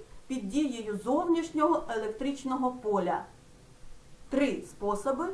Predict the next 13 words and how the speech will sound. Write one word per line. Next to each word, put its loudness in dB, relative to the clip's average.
електризації 0
тіл: -8
тертя 2
із 0
різнорідним 0
тілом, -4
вплив 2
електричного -2
поля, -4
дотик 4
із -6
зарядженим 2
тілом. -2